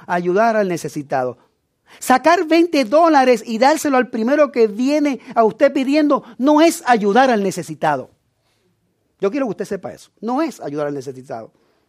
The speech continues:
El texto dice que usted tiene que ir a visitar dónde se encuentran ellos. Y es verdad que, y es verdad que debemos ayudarlos físicamente con su necesidad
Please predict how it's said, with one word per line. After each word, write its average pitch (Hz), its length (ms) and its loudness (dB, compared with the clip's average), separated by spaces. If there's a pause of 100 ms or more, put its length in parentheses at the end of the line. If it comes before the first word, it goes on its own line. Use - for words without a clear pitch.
(200)
El 214 140 0
texto 285 320 0
dice 240 340 2 (200)
que 262 120 2
usted 302 320 0
tiene 302 300 2
que 220 320 2
ir 381 300 4
a 302 100 2
visitar 247 540 -2 (140)
dónde 269 400 2
se 220 100 0
encuentran 202 500 2
ellos. 403 560 -2 (2750)
Y 170 120 -2
es 180 60 0
verdad 202 280 2
que, 180 300 0 (200)
y 165 80 -4
es 170 60 -4
verdad 196 200 2
que 202 100 0
debemos 190 280 2
ayudarlos 185 480 2
físicamente 208 800 -2
con 180 140 -4
su 165 140 -6
necesidad 165 680 -2